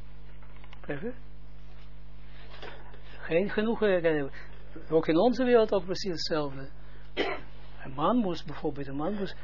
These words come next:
natuurlijk een man en vrouw heeft al, beide hebben in zichzelf ook. Maar ook een man moet in onze we-, we-, wereld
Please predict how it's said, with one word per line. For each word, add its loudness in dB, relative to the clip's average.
natuurlijk 2
een 0
man 4
en 2
vrouw 8
heeft 4
al, 6
beide 10
hebben -2
in -4
zichzelf -4
ook. -6
Maar 2
ook 6
een 4
man 6
moet 2
in 0
onze 0
we-, -4
we-, -6
wereld -4